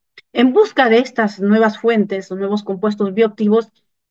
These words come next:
se va a la gran biodiversidad que tenemos el Perú. En este caso, hay una gran variedad de organismos que habitan en los mares y océanos y las posibles propiedades farmacológicas y médicas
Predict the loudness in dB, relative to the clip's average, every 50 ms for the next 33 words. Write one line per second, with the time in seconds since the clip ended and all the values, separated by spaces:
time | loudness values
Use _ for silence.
0 | _ _ _ -2 -2 0 2 4 4 2 2 0 -6 -4 -2 -2 -2 0 0 0
1 | 0 0 -2 -2 -2 -2 -2 -2 -4 -4 -6 -6 -8 -8 -6 -6 -4 -4 -4 -6
2 | -6 -4 -4 -2 -2 -2 -2 -4 -6 -8 -8 -8 -6 -4 -4 -2 -2 -2 -4 -4
3 | -10 _ _ _ -14 -10 -8 -8 -4 0 0 0 2 0 -2 -2 -2 -6 -8 -8
4 | -8 -10 _ -6 0 2 2 2 2 2 2 2 2 2 2 0 0 2 0 0
5 | 2 0 0 -2 -2 -2 -2 -2 -4 -6 -8 -10 -8 -6 -6 -2 0 0 0 0
6 | 0 0 0 0 0 -2 -2 -2 0 0 0 0 0 -2 -6 -8 -12 _ _ _
7 | _ _ _ _ _ _ -2 -2 -2 -2 0 -2 -2 0 0 -2 -4 -4 -2 -2
8 | -2 -2 0 -2 -4 -2 -2 -6 -6 -6 -6 -6 -8 -4 -2 -2 -2 -2 -2 -4
9 | -6 -4 -4 -4 -4 -2 -2 -2 -2 -4 -6 -12 -12 -10 -10 -8 -4 0 0 0
10 | 0 -2 -4 -6 -6 -6 -6 -8 -8